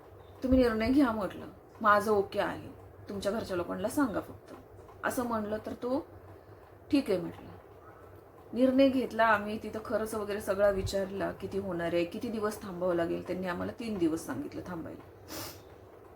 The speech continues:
आणि क्रिटिंग करायची गरज नाही आहे म्हणे, कारण पूर्ण तयार झालेलं आहे, सोनोग्राफीमध्ये दिसतंय, त्यामुळे आपल्याला जास्त क्रिटिंग करायची गरज पडणार नाही आहे,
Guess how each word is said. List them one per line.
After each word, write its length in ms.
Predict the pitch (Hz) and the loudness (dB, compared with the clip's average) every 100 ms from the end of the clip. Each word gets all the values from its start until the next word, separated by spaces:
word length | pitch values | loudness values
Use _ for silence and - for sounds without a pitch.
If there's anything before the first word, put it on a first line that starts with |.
| - - - - | -20 -20 -20 -8
आणि 100 | 202 | -6
क्रिटिंग 340 | 190 190 208 196 | -2 -4 -4 0
करायची 340 | 190 185 196 | 0 0 0
गरज 320 | 185 185 190 | 4 4 2
नाही 200 | 196 196 | -4 -4
आहे 100 | 190 | -4
म्हणे, 240 | 190 180 247 - - - - - 208 | -4 -6 -8 -14 -20 -20 -20 -10 -2
कारण 180 | 196 | 0
पूर्ण 300 | 196 208 202 202 | 0 -4 -2 2
तयार 240 | 196 185 208 | 4 4 2
झालेलं 400 | 214 175 180 180 | -2 -2 -2 -2
आहे, 320 | 175 175 185 - - - - | -2 -4 -6 -6 -18 -20 -12
सोनोग्राफीमध्ये 720 | 190 180 175 175 175 175 170 | -6 -2 0 0 0 -4 -2
दिसतंय, 360 | 175 165 - 170 - - - - - - - - | 0 0 0 -4 -4 -16 -20 -20 -20 -20 -18 0
त्यामुळे 340 | 240 240 226 220 | 4 4 4 2
आपल्याला 320 | 214 196 196 | 2 2 0
जास्त 240 | 196 190 185 | -2 -6 -6
क्रिटिंग 300 | 180 185 208 | -4 -4 -2
करायची 320 | 196 190 185 | 0 0 0
गरज 280 | 180 170 175 | 0 0 0
पडणार 380 | 190 185 202 196 | -4 -4 -4 -6
नाही 360 | 202 190 | -4 -2
आहे, 60 | 165 | 0